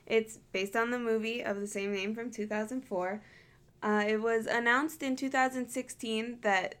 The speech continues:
it would be debuting in Washington, D C in twenty seventeen, which it did in October. And then it moved to Broadway in twenty eighteen, and unfortunately won no Tonys, even though they were nominated for twelve,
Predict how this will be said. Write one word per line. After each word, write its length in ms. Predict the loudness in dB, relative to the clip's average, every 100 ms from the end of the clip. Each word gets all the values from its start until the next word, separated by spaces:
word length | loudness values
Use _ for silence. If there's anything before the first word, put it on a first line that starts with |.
| _
it 120 | 0
would 160 | 0 -2
be 200 | -4 -4
debuting 560 | -2 -2 0 0 0 -4
in 180 | -4
Washington, 580 | 0 0 0 -2 0 0
D 140 | 0 -2
C 240 | -2 -2
in 260 | -2 -2 -4
twenty 260 | -2 -4 -2
seventeen, 580 | 0 0 0 -4 -6 -4
which 160 | -4
it 120 | -4 -2
did 320 | -2 -2 -6 -8
in 180 | -8 -6
October. 600 | -8 -6 -6 -4 -6 -6 -14 -20 _ 2
And 160 | 6
then 100 | 8 8
it 140 | 6
moved 300 | 4 0 0
to 100 | -4
Broadway 480 | 2 2 4 2 2
in 160 | 0
twenty 300 | -2 -2 0 0
eighteen, 580 | -2 -4 -4 -2 -4 -6 -16 -6
and 220 | -2 0
unfortunately 720 | 0 -2 -8 -4 -2 0 0 0
won 420 | 2 2 2 -2 -6 -2
no 220 | 0 0
Tonys, 480 | -2 -2 -2 -2 -4
even 280 | -4 -2 2
though 120 | 2
they 120 | 2
were 120 | 2 0
nominated 560 | 0 0 0 -2 -4
for 180 | -6 -6
twelve, 480 | -6 -4 0 0 -4